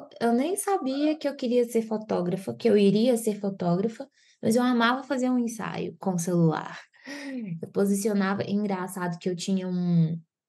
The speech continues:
meu primeiro celular, logicamente, foi um celular de teclado, né? <laughs> Eu ainda fui da época de teclado. É, aí depois que eu ganhei o meu primeiro celular digital, foi um Galaxy Pocket. Meu primeiro Samsung Galaxy, eu acho.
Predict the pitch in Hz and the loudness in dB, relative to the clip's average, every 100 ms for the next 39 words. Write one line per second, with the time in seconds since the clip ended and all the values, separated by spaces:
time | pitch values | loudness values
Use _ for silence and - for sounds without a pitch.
0 | - _ 170 196 196 220 247 247 220 208 | -20 _ -2 -2 2 4 2 2 0 0
1 | 190 214 196 196 202 190 196 196 202 202 | 0 0 -2 -4 -6 -6 -6 -4 -4 -2
2 | 208 190 190 - 254 - 151 - 165 - | -2 -2 -2 -2 -4 -2 -8 -8 -12 -18
3 | _ - _ _ _ 170 165 170 196 - | _ -20 _ _ _ 4 6 6 2 -12
4 | _ - 208 - - _ _ _ 180 170 | _ -10 -8 -10 -18 _ _ _ -12 -4
5 | 165 170 180 180 185 190 190 - 208 226 | 2 4 4 0 -2 -4 -8 -2 0 2
6 | 202 185 185 190 170 - 185 185 170 165 | 2 0 -2 -4 -4 -4 -6 -4 -6 -4
7 | 165 165 _ _ _ _ _ - 170 170 | -8 -14 _ _ _ _ _ 0 6 8
8 | 165 165 180 190 202 214 220 240 220 220 | 6 4 2 2 2 0 2 0 2 2
9 | 214 214 214 214 208 214 226 262 214 220 | 0 0 -4 -4 -6 -6 -4 -2 -2 -4
10 | 196 202 202 180 196 208 208 214 202 190 | -4 -4 -4 -6 -6 -4 -2 0 2 2
11 | 196 196 - - 196 196 - - - - | 2 0 -6 -8 -6 -6 -8 -12 -12 -12
12 | _ _ _ _ _ _ _ _ _ _ | _ _ _ _ _ _ _ _ _ _
13 | _ _ - 196 208 208 247 262 220 202 | _ _ -2 0 2 2 0 -2 -4 -4
14 | - 180 170 165 165 165 170 165 170 - | -2 -2 0 2 0 -2 -2 -2 -2 -10